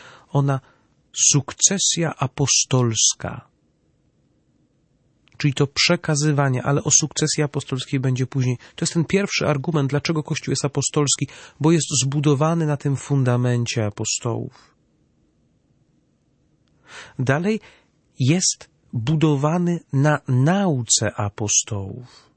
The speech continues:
I teraz, y, dwa filary, na których stoi doktryna Kościoła.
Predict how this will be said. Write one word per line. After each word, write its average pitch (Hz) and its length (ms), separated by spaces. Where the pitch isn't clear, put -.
I 240 80
teraz, 214 260
y, 160 180
dwa 139 460
filary, 175 500
na 160 120
których 143 280
stoi 156 280
doktryna 156 500
Kościoła. 143 640